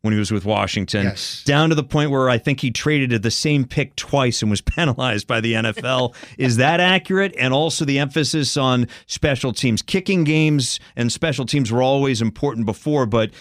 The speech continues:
Speaker 1: his emphasis of special teams in Washington was kind of revolutionary as well. Are we accurate in
Speaker 2: That is accurate. Actually, I, I will say, though, that it didn't just start with the Redskins. I
Speaker 1: Right.
Speaker 2: mean, he,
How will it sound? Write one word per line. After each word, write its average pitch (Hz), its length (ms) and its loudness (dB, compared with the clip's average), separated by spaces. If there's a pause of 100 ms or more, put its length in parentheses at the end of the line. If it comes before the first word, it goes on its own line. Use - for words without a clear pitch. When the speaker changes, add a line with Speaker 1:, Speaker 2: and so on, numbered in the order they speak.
(260)
Speaker 1:
his 156 320 0
emphasis 151 540 0
of 117 80 -2
special 139 440 -2
teams 123 300 0
in 113 120 2
Washington 120 880 0 (260)
was 113 380 0
kind 135 220 0
of 107 100 -4
revolutionary 110 760 0
as 95 120 -2
well. 98 200 0
Are 90 60 -4
we 107 160 -2
accurate 120 400 -2
in 113 200 2
Speaker 2:
That 185 200 4
is 175 160 0
accurate. 147 420 0
Actually, 190 400 -2
I, 165 240 -6
I - 40 -4
will 160 180 -2
say, 147 260 -2
though, 131 220 -2
that 127 240 -2
it 143 140 -8
didn't 262 180 -4
just 165 180 -4
start 147 300 0
with 123 140 -8
the 120 80 -8
Redskins. 123 440 -4
I 107 60 0
Speaker 1:
Right. 98 80 0
Speaker 2:
mean, 123 180 -4 (340)
he, 220 580 0